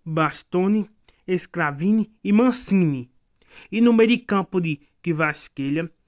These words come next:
Ederson, Bonaventura e Mkhitaryan. E no ataque de Giroud, Lukaku e Rafael Leão de capitão.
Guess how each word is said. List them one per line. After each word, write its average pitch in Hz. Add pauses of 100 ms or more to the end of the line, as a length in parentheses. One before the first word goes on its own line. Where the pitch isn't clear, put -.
(200)
Ederson, 202 (360)
Bonaventura 196 (300)
e 185
Mkhitaryan. 180 (240)
E 185
no 214
ataque 208
de 170 (100)
Giroud, 151 (500)
Lukaku 175 (360)
e 175
Rafael 151
Leão 160
de 147
capitão. 156